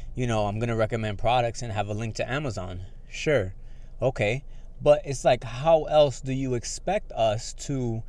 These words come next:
make what we do our main job to entertain people if we don't have any income coming in from it? Well, when does it become worth it for us? We're just supposed to cater to everyone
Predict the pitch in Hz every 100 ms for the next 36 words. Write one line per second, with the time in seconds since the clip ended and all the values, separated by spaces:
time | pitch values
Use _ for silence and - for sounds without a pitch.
0 | - - - 127 143 - - - - -
1 | - - 131 123 151 127 147 131 107 165
2 | 147 123 120 - - 123 123 123 127 139
3 | 123 107 131 156 101 98 - 143 135 160
4 | 160 131 147 143 127 165 214 123 113 127
5 | - - 120 - 139 147 143 127 120 127
6 | 123 123 120 131 120 120 113 110 123 117
7 | 117 113 107 156 180 123 - - - -
8 | - - - - 120 127 120 156 165 143
9 | 127 117 139 131 135 131 117 123 139 120
10 | 117 123 131 - 123 131 123 131 - -
11 | 180 156 117 - 113 104 107 104 101 104